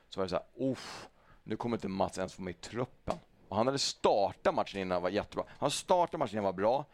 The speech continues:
blev petad till förmån för Björn Paulsen, och sen matchen efter det, när han, och då grät han för att han inte ens fick spela. Och så kände man så här,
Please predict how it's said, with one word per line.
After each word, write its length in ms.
blev 180
petad 560
till 80
förmån 380
för 140
Björn 260
Paulsen, 500
och 260
sen 140
matchen 260
efter 200
det, 220
när 120
han, 100
och 120
då 100
grät 440
han 140
för 80
att 60
han 80
inte 300
ens 300
fick 180
spela. 640
Och 140
så 40
kände 160
man 100
så 60
här, 80